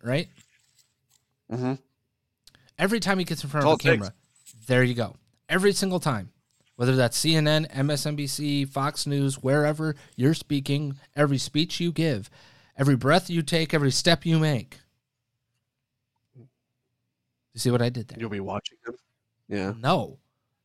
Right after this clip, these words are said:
Speaker 1: He should be saying this every single chance he gets. Remind them of the promises broken. Remind him of your record of delivery on your own promises, by the way. And away we go.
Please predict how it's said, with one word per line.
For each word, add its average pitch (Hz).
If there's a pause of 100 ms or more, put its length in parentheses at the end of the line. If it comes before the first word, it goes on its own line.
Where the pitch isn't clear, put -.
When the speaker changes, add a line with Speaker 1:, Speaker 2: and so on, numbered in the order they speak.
(160)
Speaker 1:
He 175
should 160
be 151
saying 175
this 110 (100)
every 170
single 156 (420)
chance 160
he 143
gets. - (640)
Remind 147
them 226
of 185
the 180
promises 165
broken. 123 (880)
Remind 139
him 196
of 139
your 165
record 156
of 131
delivery 127
on 127
your 110
own 254
promises, 110
by 104
the 101
way. 107 (1500)
And 104
away 98
we 131
go. 127